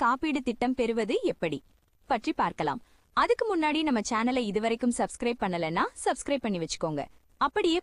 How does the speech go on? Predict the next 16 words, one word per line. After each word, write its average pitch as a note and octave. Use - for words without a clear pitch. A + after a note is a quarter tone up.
பக்கத்துல E4
உள்ள C4
பெல் A#3
பட்டனை B3
மறக்காம A#3
பிரஸ் C4
பண்ணி G#3+
வச்சுக்கோங்க. E3
அப்பதான் E4
நம்ம A#3
சேனல்ல A#3+
இது C4+
போன்ற D#4
வீடியோக்களை C4
அப்டேட் A3
செய்யும்போது F#3+